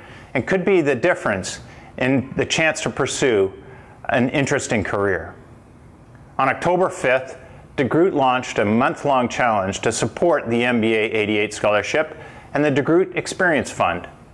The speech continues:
I'm proud to support the challenge, and I challenge you to participate as well.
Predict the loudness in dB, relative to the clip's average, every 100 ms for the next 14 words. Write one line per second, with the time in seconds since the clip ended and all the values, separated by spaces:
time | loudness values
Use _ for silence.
0 | -20 -20 -20 -20 -20 -20 -6 0 0 2
1 | 2 2 2 0 0 -2 -6 0 0 0
2 | -4 0 2 2 -2 -6 -14 -18 -4 -2
3 | 0 2 4 2 2 4 4 2 0 -2
4 | -2 -2 0 0 2 2 2 0 -2